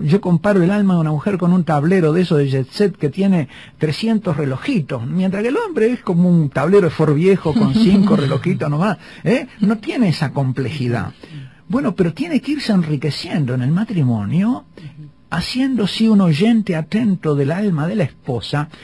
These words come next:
Él crece en una complejidad espiritual mayor, se enriquece a sí mismo, haciéndose el intérprete del corazón de la esposa.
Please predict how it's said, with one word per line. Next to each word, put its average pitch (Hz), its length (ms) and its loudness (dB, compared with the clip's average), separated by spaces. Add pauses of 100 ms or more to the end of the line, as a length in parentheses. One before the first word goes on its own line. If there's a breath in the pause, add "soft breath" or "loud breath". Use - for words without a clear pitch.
(160 loud breath)
Él 220 300 -6
crece 247 520 -6
en 160 120 -2
una 226 180 -2
complejidad 139 680 -6
espiritual 127 760 -6
mayor, 120 560 -6 (360 loud breath)
se - 120 -2
enriquece 175 540 0
a 202 40 -2
sí 143 200 -4
mismo, 127 360 -2
haciéndose 220 840 0 (720 loud breath)
el 180 160 2
intérprete 226 880 0
del 151 180 0
corazón 147 440 -4
de 143 100 0
la 117 60 -4
esposa. - 560 -12